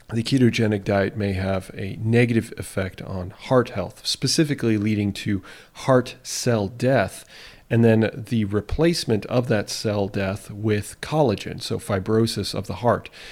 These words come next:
which essentially makes the heart, uh, less able to contract, and eventually that can lead to, um, to death because the, the heart stops being able to contract. However, the, the human data,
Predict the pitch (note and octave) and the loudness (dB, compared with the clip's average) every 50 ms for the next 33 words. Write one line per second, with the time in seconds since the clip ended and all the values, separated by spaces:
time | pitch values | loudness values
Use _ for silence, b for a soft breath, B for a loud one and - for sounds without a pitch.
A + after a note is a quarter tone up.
0 | B B B A2+ - A#2 G#2+ - C3 B2 A#2 - - A2 G#2 G#2 G#2 G#2 G2 - | B B B -2 0 0 2 4 4 4 4 2 0 0 2 2 2 0 -2 -2
1 | - G2+ F2+ G2+ G#2+ G2+ F#2+ F#2 - B B B B B B B B - G#2 G#2 | -6 -6 -4 -2 0 -2 -2 -2 -6 B B B B B B B B -4 -2 -2
2 | G2 F#2+ F#2+ G#2 - C3+ - - - - - - A#2 A#2+ A#2+ A#2+ A#2+ - - A#2 | 0 0 -2 -4 -6 -10 -14 -18 -18 -10 -4 0 4 4 4 4 4 0 0 0
3 | A2+ G2 G#2+ G#2 - - - - G#2+ G2 - - - G2+ F#2 E2 - - - G2+ | 2 2 0 -2 -4 -6 -6 -6 -6 -6 -4 -2 0 0 0 -2 -6 -8 -8 -8
4 | F#2+ F#2 A2 G2+ F#2+ - - G2+ F#2+ F#2 F#2 G2 - G2+ G2 F#2+ F#2+ F#2 - - | -6 -4 -4 -4 -4 -6 -8 -8 -6 -6 -8 -8 -8 -10 -8 -8 -8 -10 -10 -8
5 | - G2+ F#2 F#2 - F#2+ G2+ A2 - - _ - _ _ _ _ - _ _ _ | -8 -6 -6 -6 -6 -8 -10 -12 -16 -20 _ -20 _ _ _ _ -20 _ _ _
6 | - - G#2+ F#2 - - - - C3+ A#2 F#2+ - - - - - - - - F#2+ | -10 -6 -6 -6 -6 -6 0 2 4 4 2 0 -4 -14 -16 -16 -12 -8 -8 -8
7 | F#2+ - - - F#2+ F2+ - B B B B B B B - F#2+ G2 G#2+ G2+ F#2+ | -8 -8 -8 -8 -8 -8 -8 B B B B B B B -6 0 2 2 2 2
8 | - - - A2 G2+ G2 - - - G2+ G2 F#2+ F#2+ F#2+ F#2 G2 - - - - | 0 -2 0 2 0 0 0 -4 -6 -4 -4 -2 -4 -4 -6 -8 -10 -12 -14 -12
9 | - G2 - - A2 G#2 F#2 - - - - B B B B B B B B B | -12 -10 -6 -4 -4 -4 -4 -6 -10 -16 -20 B B B B B B B B B
10 | C3 C3 C#3 C3 B2 B2+ A#2+ A2+ A2 A2 A2 G#2+ A2 - D#3+ - - - F3+ F#3 | 6 8 8 8 6 4 2 4 2 2 2 2 0 -2 -6 -4 0 4 6 6
11 | D3+ B2 G#2+ A#2 G#2 G2 G2 A2 B2 C3 B2+ | 6 6 4 2 2 2 2 2 0 0 -4